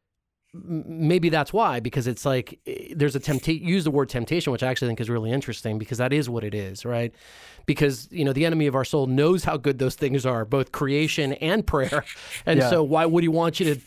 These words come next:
Speaker 1: take part in it? Um, but it's just super interesting guy. Now, I hadn't thought about, you know, like, is that maybe why, or one of the reasons why we, we sometimes struggle with these things, because they take,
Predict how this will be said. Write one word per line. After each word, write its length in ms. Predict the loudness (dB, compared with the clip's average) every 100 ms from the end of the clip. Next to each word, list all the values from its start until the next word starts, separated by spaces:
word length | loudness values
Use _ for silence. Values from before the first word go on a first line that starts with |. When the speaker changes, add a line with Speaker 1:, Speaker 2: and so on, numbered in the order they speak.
| -4
Speaker 1:
take 180 | -2 0
part 260 | 2 2
in 120 | 2 -2
it? 200 | -6 -4
Um, 420 | 0 2 2 -2 -6
but 380 | 0 2 2 -2 -12 _ _ _ _ _ -6
it's 140 | -2
just 160 | 0 0
super 240 | 0 0
interesting 320 | -2 0 0
guy. 220 | 0 -2
Now, 200 | 0 0 0
I 60 | 0
hadn't 160 | 0
thought 240 | 2 2 0
about, 300 | -4 -8 -10 -4
you 60 |
know, 120 | -2 0
like, 180 | 0 -2
is 120 | -2
that 180 | -2 -2
maybe 220 | -2 -2
why, 640 | 0 2 2 0 -2 -6 -10 _ -20 -20 _
or 120 | -2 0
one 160 | 2
of 60 | 0
the 80 | 0
reasons 460 | 0 0 -2 -4
why 460 | -2 0 2 2 0
we, 420 | -2 -2 -2 -2 -8 _ _ _
we 120 | -4 -2
sometimes 480 | -2 -2 -2 -4
struggle 360 | -2 0 0 0
with 140 | -2
these 180 | -2 -6
things, 240 | -4 -4 -4
because 320 | -4 -4 -2
they 120 | -4
take, 420 | -4 -2 -2 -4